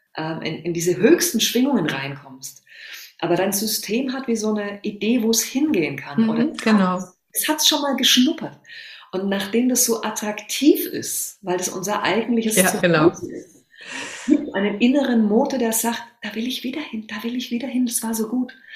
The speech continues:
Speaker 1: Aber eben nicht aus so einem Sucht-, Dopamin-getriebenen
Speaker 2: Mhm.
Speaker 1: mehr, mehr, mehr, mehr, mehr, sondern, „Ah, wenn ich da bin, dann ist es wirklich, das ist zu Hause.“
Speaker 2: Mhm. Ja, genau.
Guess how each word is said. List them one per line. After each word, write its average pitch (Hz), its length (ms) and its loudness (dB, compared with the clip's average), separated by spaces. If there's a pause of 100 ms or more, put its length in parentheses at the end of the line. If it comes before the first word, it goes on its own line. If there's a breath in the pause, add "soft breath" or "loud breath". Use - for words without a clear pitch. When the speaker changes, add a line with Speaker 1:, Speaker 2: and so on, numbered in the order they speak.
(300 loud breath)
Speaker 1:
Aber 190 260 2
eben 202 200 2
nicht 247 220 2
aus 190 160 0
so 190 120 0
einem 190 380 -8 (680)
Sucht-, - 640 0 (120)
Dopamin-getriebenen 220 2500 4
Speaker 2:
Mhm. 214 80 -10
Speaker 1:
mehr, 214 180 4
mehr, 202 140 2
mehr, 196 200 2
mehr, 196 160 0
mehr, 196 240 0
sondern, 196 300 -2 (360)
„Ah, - 440 -18
wenn 170 100 -16
ich - 200 -12
da - 80 -10 (180)
bin, 143 320 -10 (680)
dann 180 260 -4
ist 175 180 -4
es - 240 -4
wirklich, 165 680 -6 (160)
das - 180 -8
ist - 180 -4
zu 160 200 -4
Hause.“ 170 520 -4
Speaker 2:
Mhm. 175 600 2
Ja, 170 180 0
genau. 175 520 -4